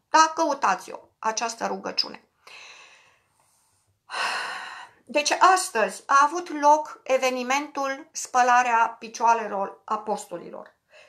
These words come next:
Cina cea de taină, rugăciunea în grădina Ghețimanii și prinderea Domnului, uh,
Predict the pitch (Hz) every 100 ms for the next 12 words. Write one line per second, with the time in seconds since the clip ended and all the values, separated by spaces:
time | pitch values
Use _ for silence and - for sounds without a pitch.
0 | _ - 294 311 294 285 262 247 240 254
1 | 196 - - _ _ _ _ _ _ _
2 | _ 226 262 262 240 - 269 269 262 262
3 | 254 247 240 233 220 220 226 214 208 214
4 | - 208 214 - - _ _ _ _ _
5 | _ _ - - 247 262 294 311 294 254
6 | 240 247 - _ 202 226 240 233 214 214
7 | 214 _ _ _ _ _ _ - 220 208